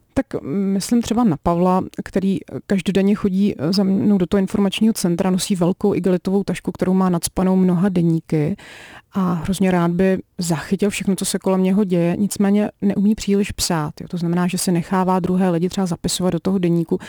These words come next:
čímž vzniká taková kronika, událostí, které ho obklopují. A jeho velkou starostí je zajímat se třeba o druhé, jo. To znamená, že my máme mnoho asistentek, samozřejmě mladých, krásných asistentek, které ho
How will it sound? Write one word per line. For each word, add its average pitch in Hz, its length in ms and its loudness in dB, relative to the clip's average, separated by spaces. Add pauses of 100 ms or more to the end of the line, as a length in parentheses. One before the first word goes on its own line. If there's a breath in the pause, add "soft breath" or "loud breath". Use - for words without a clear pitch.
(220 loud breath)
čímž 196 260 0
vzniká 180 360 0
taková 190 280 0
kronika, 185 600 0 (880 loud breath)
událostí, 190 580 0
které 190 220 0
ho 190 120 0
obklopují. 180 720 -2 (520 loud breath)
A 196 200 2
jeho 196 200 4
velkou 214 300 2
starostí 208 540 -2
je 220 100 2
zajímat 208 260 2
se 220 120 -6
třeba 226 280 -2
o 220 60 2
druhé, 214 380 2
jo. 151 60 -2
To 175 100 -4
znamená, 185 380 2
že 202 220 4
my 190 160 2
máme 185 260 4
mnoho 180 400 2
asistentek, 160 600 -2
samozřejmě 170 240 0
mladých, 156 340 0
krásných 156 440 -2
asistentek, 175 600 -2 (300 loud breath)
které 175 240 0
ho 180 180 0